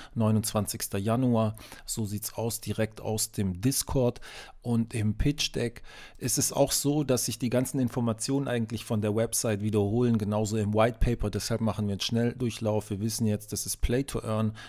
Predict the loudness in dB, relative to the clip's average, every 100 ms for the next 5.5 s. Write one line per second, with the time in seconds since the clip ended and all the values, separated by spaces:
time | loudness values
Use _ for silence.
0 | -2 4 4 4 2 2 2 2 2 4
1 | 6 4 4 2 2 0 -4 -2 -2 -2
2 | -4 -4 -4 0 0 2 0 0 -2 0
3 | -2 -2 -2 -4 -4 -2 -2 0 0 0
4 | -4 -4 -2 0 2 2 0 -2 -2 -2
5 | -4 -2 0 0